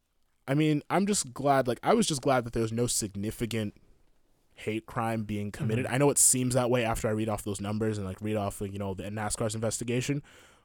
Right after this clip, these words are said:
Speaker 2: Right.
Speaker 1: but the F B I concluded there was no serious, you know, hate crime. So I guess that's
Speaker 2: Right.
Speaker 1: what else can I really, I can really say.
Speaker 2: Right,
Speaker 1: And I
Speaker 2: right.
Speaker 1: remember hearing a lot of people be upset about it. They're like, "Oh, this is just, like, you know, this was all a sham.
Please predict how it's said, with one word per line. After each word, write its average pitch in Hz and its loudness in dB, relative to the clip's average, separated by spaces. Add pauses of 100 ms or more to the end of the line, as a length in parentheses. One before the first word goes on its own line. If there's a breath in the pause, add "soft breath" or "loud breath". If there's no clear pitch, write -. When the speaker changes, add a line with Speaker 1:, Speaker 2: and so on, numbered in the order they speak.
(100)
Speaker 2:
Right. 113 -4
Speaker 1:
but 113 4 (280)
the 113 -2
F 123 -4
B 135 4
I 127 4
concluded 120 -2
there 104 0
was 101 -4
no 113 -2
serious, 117 0
you 110 -4
know, 110 -4 (840)
hate 165 0
crime. 120 -2
So - 0
I 104 0
guess 113 0
that's - -4
Speaker 2:
Right. - -8 (100)
Speaker 1:
what 101 -4
else 113 -2
can - -10
I 110 -4
really, 101 -6 (140)
I 98 -10
can 95 -10
really 90 -6
say. - -8 (340 soft breath)
Speaker 2:
Right, 113 -10
Speaker 1:
And 127 -2
I - 2
Speaker 2:
right. 131 2
Speaker 1:
remember 170 2
hearing 147 0
a 117 -2
lot 120 2
of 117 -6
people 120 -2
be 110 -2
upset - 2
about 98 0
it. - -12
They're 113 0
like, 104 -2
"Oh, 127 2
this 135 -2
is 131 -2
just, 131 -4
like, 107 -6
you 120 -6
know, 117 -2
this 127 -4
was 117 -6
all 123 -2
a 95 -6
sham. 160 0